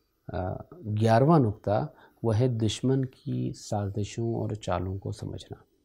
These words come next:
ایک تحلیل کرنے والے کے لیے لازم و ضروری ہے کہ وہ دشمن کی سازشوں کو سمجھے کہ دشمن کیا چاہ رہا ہے، دشمن کا ہدف کیا ہے، دشمن اگر، آ، س-،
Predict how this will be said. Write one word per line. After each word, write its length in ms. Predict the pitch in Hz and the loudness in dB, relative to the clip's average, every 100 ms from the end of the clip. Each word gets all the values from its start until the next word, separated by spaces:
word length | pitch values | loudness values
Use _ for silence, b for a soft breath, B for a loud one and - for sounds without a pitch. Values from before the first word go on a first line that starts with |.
| _ _ _ - - B B B B B B B B _ - | _ _ _ -14 -14 B B B B B B B B _ 2
ایک 200 | 202 - | 4 4
تحلیل 240 | 220 254 | 4 4
کرنے 240 | 233 214 | 4 4
والے 200 | 208 185 | 6 6
کے 60 | 202 | 4
لیے 100 | 208 | 4
لازم 300 | 156 135 175 | 4 4 4
و 60 | 190 | 4
ضروری 480 | 135 113 104 98 | 4 2 2 0
ہے 260 | 87 98 - - - _ _ | 0 -2 -4 -8 -20 _ _
کہ 120 | 120 | -2
وہ 120 | 123 | 0
دشمن 400 | 120 110 123 117 | 0 -2 -2 -4
کی 180 | 110 127 | -2 -4
سازشوں 460 | - 104 98 95 117 | -2 -2 -2 -6 -8
کو 80 | |
سمجھے 340 | 123 107 98 131 | -6 -4 -2 -2
کہ 60 | |
دشمن 400 | 151 113 - 156 | 0 -2 -2 -4
کیا 220 | 160 175 143 | -2 -6 -6
چاہ 280 | - 104 | -8 -10
رہا 140 | 95 98 | -12 -18
ہے، 60 | 98 _ _ _ _ _ _ _ - | -20 _ _ _ _ _ _ _ -10
دشمن 260 | 82 113 127 | -4 -2 -2
کا 160 | 104 | -4
ہدف 260 | 120 151 - | 0 0 0
کیا 300 | 113 104 107 | -6 -6 -6
ہے، 60 | 104 _ _ _ _ - | -10 _ _ _ _ -6
دشمن 260 | 101 127 123 | 0 0 0
اگر، 260 | 101 110 107 - b b _ _ | 0 0 0 -4 b b _ _
آ، 200 | 104 101 | -4 -4
س-، 220 | 107 - | -6 -12